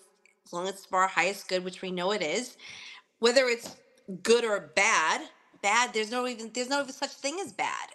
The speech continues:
Ev-, it's just a perspective. You know, how do we, eh, you know, w-, we're judging that. You know, everything's just neutral. It's just a matter of how we perceive it, and, uh, it's, it's, it's the most remarkable way to live life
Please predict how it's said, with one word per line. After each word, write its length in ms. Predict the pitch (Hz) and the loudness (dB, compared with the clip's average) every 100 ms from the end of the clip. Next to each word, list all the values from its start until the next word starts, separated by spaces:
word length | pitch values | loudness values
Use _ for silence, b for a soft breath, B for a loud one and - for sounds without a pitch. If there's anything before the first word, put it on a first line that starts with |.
| - | -8
Ev-, 120 | 202 | -8
it's 180 | 220 - | -8 -10
just 200 | 247 240 | -10 -10
a 40 | |
perspective. 760 | 233 220 - 233 339 - - - _ B B B B - | -10 -12 -4 -2 -2 -8 -16 -18 _ B B B B -14
You 80 | 190 | -4
know, 140 | 196 | -4
how 200 | 202 214 | -2 0
do 140 | 214 233 | 0 0
we, 500 | 240 233 233 226 220 b b b b _ | -2 -4 -4 -6 -12 b b b b _
eh, 100 | - - - - - | -14 -8 -8 -8 -6
you 100 | 240 | 0
know, 180 | 214 208 | 2 2
w-, 220 | 208 202 | 0 -10
we're 220 | 233 220 226 | -6 -2 2
judging 420 | 226 269 294 233 | 4 2 0 -4
that. 260 | 143 69 - _ - | -2 -4 -8 _ -8
You 100 | 214 | 2
know, 100 | 214 | 4
everything's 360 | 254 302 302 | 4 0 -4
just 240 | - 269 - | 0 -2 0
neutral. 460 | 233 320 - 147 | 0 0 -2 -6
It's 100 | 117 | -6
just 180 | - 208 | -10 -10
a 40 | 214 | 2
matter 260 | 214 214 | 2 2
of 80 | 202 | -4
how 360 | - 233 214 196 | -2 0 2 0
we 260 | 226 277 | -4 -4
perceive 500 | 277 214 - 165 151 | -6 -12 -10 -10 -8
it, 180 | 65 52 - b b b b _ | -10 -12 -16 b b b b _
and, 440 | 220 220 214 214 208 | 0 2 2 0 -2
uh, 280 | - 202 196 - - | 2 4 2 0 -4
it's, 240 | 233 - | -6 -4
it's, 320 | - 240 - - | -8 -8 -12 -12
it's 160 | 233 - | -12 -6
the 100 | 262 | 0
most 180 | 285 | 0
remarkable 600 | 285 247 247 262 240 233 | 0 0 0 0 -4 -6
way 300 | 208 208 196 190 | 0 0 0 -4
to 80 | 208 | -10
live 240 | 190 196 190 | -6 -4 2
life 280 | 180 160 | 2 2